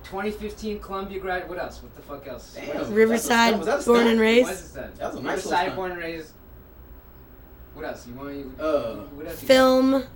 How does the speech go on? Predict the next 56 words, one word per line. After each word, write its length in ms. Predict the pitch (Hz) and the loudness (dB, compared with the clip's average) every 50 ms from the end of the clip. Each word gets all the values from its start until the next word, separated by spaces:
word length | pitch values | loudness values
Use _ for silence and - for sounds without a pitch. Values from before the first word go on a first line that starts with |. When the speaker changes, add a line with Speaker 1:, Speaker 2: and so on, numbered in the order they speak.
| - - - - - - | -18 -20 -20 -18 -12 -8
Speaker 2:
Film. 380 | - 160 160 151 147 165 202 | -6 -4 -2 -2 -2 -4 -4
You 220 | 214 208 - 302 - | -6 -8 -10 -12 -6
Speaker 1:
What 180 | - - 285 | -2 0 0
Speaker 2:
see? 60 | 311 | 2
Speaker 1:
was 180 | 294 302 311 220 | 2 0 0 -2
your 100 | 240 - | -4 -8
major? 220 | - - - 226 | -8 -8 -2 0
Speaker 3:
Lady. 280 | 220 220 220 214 220 220 | 2 4 6 6 8 6
Speaker 1:
Film 80 | 226 226 | 6 4
and 80 | 226 190 | 4 0
philosophy? 380 | - - - - - 240 240 - - - - - - - - - - - | -2 -6 -8 -10 -14 -16 -16 -18 -18 -20 -20 -20 -20 -20 -20 -20 -20 -20
Speaker 3:
Film. 380 | - - - 226 202 190 190 - - | -12 -2 0 0 0 0 -4 -6 -4
Just 220 | - 247 247 - - | -2 -2 -2 0 -2
film. 240 | 208 196 202 - - - - - - - - - - | -4 -4 -6 -6 -8 -10 -10 -10 -10 -10 -10 -8 -6
Speaker 1:
Oh, 60 | - | -4
I 160 | - - - | -4 -4 -4
thought 140 | 190 190 - | -6 -6 -6
you 80 | - 69 | -6 -8
were 40 | - | -8
doing 200 | 69 - - 143 | -8 -8 -8 -8
film 140 | - 147 151 | -8 -8 -8
and 80 | 156 | -8
philosophy. 360 | - - - - - - - - | -8 -6 -6 -6 -6 -6 -2 2
Speaker 3:
No, 180 | 277 285 285 285 | 4 6 8 10
well, 100 | 285 277 | 10 8
it's 160 | 262 254 262 | 8 6 4
film 260 | - - 285 277 254 | 2 4 6 6 6
theory, 420 | 247 - - 247 247 233 214 190 185 | 4 4 8 8 10 10 8 6 2
so 180 | - - 202 | 0 0 -2
it's 120 | 196 196 - | -2 -2 -4
kinda, 300 | - - 208 202 196 185 | -6 -4 -4 -2 -2 -2
like, 220 | 185 175 170 170 - - - - - - - - - | -2 -2 -4 -6 -10 -14 -20 -20 -20 -20 -20 -18 -8
philosophical. 520 | - 214 202 185 165 - 190 185 175 190 190 | -2 0 0 0 0 -2 -4 -4 -4 -4 -2
Speaker 2:
Theory, 100 | 190 - | 2 2
Speaker 3:
It's 80 | 247 311 | 4 6
more 100 | 349 330 | 6 4
Speaker 2:
philosophy, 220 | - - - 285 | 4 6 8 8
Speaker 3:
critical. 200 | 254 240 - 214 185 | 8 8 8 6 2
Speaker 2:
same 160 | 170 156 - | 2 0 -2
thing, 180 | - 131 127 123 | -4 -8 -10 -8
message, 300 | 131 131 - - - - | -8 -8 -10 -12 -16 -16
you 60 | 107 | -16
know 100 | 107 110 | -14 -14
what 80 | - - | -14 -16
I'm 40 | 123 | -16
saying? 80 | - - - - - - - - - - | -16 -16 -20 -20 -20 -20 -18 -6 4 6
Speaker 3:
I 100 | 269 285 | 6 6
studied 400 | - - 330 349 359 349 269 - | 8 8 8 10 10 10 8 8
philosophy, 480 | 233 214 196 190 185 - 202 208 226 | 4 4 4 2 0 -2 0 0 0
but 120 | 208 214 202 | 2 2 0
I 80 | 202 | 2
didn't, 220 | 196 196 196 196 190 | 2 2 0 0 0
like, 140 | 175 180 | -2 -2
major 360 | 190 180 170 170 170 160 175 170 | -2 -4 -4 -4 -4 -4 -4 -4
in 140 | 160 165 | -4 -6
it. 100 | 165 165 | -8 -10